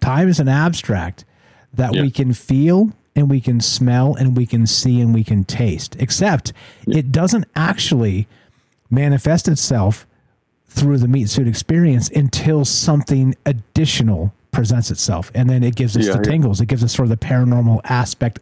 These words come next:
Speaker 1: of that, whatever. That, so, and again, a sixth sense per se, right? Which,
Speaker 2: Yeah.
Speaker 1: which would be the feeling or the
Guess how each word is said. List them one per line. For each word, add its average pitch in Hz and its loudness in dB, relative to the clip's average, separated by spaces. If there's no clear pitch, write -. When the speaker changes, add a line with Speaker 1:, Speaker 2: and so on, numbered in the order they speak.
Speaker 1:
of 117 0
that, 110 0
whatever. 147 0
That, 120 -4
so, 147 -2
and 127 -2
again, 143 0
a 123 0
sixth - -2
sense - 0
per 131 0
se, 110 -2
right? 139 -2
Which, 147 -2
Speaker 2:
Yeah. - -2
Speaker 1:
which 143 -4
would 131 -2
be 185 2
the 127 0
feeling 156 2
or 147 0
the 123 2